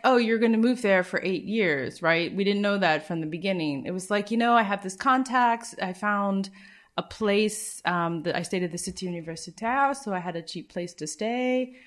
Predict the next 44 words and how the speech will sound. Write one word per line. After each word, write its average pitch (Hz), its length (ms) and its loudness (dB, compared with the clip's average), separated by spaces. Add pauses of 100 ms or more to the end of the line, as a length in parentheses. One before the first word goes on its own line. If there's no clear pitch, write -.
(340)
When, 180 240 0
and 196 140 2
I 190 40 6
had 196 160 4
a - 20 2
professor 202 460 0
that 175 180 -2
gave, 180 220 -2
a - 80 -4
flute 247 260 0
professor 202 380 0
that 175 120 0
had 175 140 -4
given 175 220 -4
me 170 100 -4
contacts 180 680 -6
to 170 100 -10
study 165 460 -6
harmony 254 440 2
with 240 140 0
someone. 220 640 0 (460)
And 180 260 -2
so, 170 840 0
yeah, 392 260 6
for 294 220 2
the 254 100 2
year, 311 420 2
you 240 200 2
know, 240 200 4
it 254 80 0
was 220 220 -2
like, 202 400 0 (640)
I 214 120 0
was 214 180 2
doing 269 340 0
it, 147 280 -2
you 190 100 -4
know, 196 420 0
and 180 140 -4
then 175 100 -2
I 170 60 -2
was 175 120 -4
babysitting 214 760 -2
to, 170 400 -6